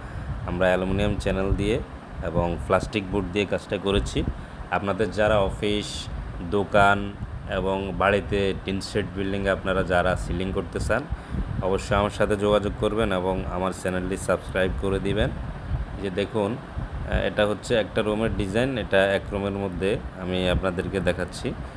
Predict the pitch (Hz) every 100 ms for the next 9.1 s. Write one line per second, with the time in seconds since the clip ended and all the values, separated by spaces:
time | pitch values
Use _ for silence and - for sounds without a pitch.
0 | - - 87 87 92 95 95 98 104 95
1 | 95 90 92 90 87 87 85 87 85 120
2 | - - - - - 87 87 87 90 87
3 | 82 92 87 90 87 90 90 90 90 98
4 | 110 92 85 82 87 87 87 85 85 90
5 | - 98 101 - 101 107 135 - - -
6 | - 92 92 - 98 98 101 104 90 82
7 | 90 87 90 90 87 87 90 92 - 90
8 | 87 87 85 87 87 87 - 85 - 85